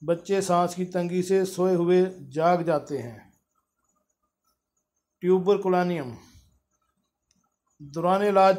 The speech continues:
पन्द्रह दिन बाद वन एम एम की एक खुराक देने से इलाज में आसानी और बेहतरी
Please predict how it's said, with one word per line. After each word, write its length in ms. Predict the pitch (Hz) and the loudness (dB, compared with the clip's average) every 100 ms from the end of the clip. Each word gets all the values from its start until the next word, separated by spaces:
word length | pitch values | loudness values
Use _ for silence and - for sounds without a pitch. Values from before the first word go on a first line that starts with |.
| - | 0
पन्द्रह 360 | 196 196 208 202 | -2 2 2 2
दिन 240 | 185 180 | 0 0
बाद 340 | 170 180 180 185 151 | 2 2 0 -4 -8
वन 300 | 160 190 196 | -2 -2 0
एम 260 | 185 175 175 175 | -2 -2 -6 -8
एम 200 | 175 175 | -6 -6
की 200 | 170 180 185 - - 185 | -6 -6 -6 -10 -12 -2
एक 220 | 190 196 | -2 -2
खुराक 400 | 180 170 165 151 | 0 2 2 0
देने 300 | 165 165 165 | -8 -6 -6
से 200 | 165 175 180 180 | -4 -2 -2 -4
इलाज 340 | 156 156 170 170 | -4 -2 -2 -2
में 160 | 175 180 | -6 -4
आसानी 580 | 156 147 160 170 180 180 - | -6 -6 -6 -4 -4 -6 -8
और 140 | 165 | -10
बेहतरी 560 | 135 156 147 - 170 | -8 -10 -10 -8 -6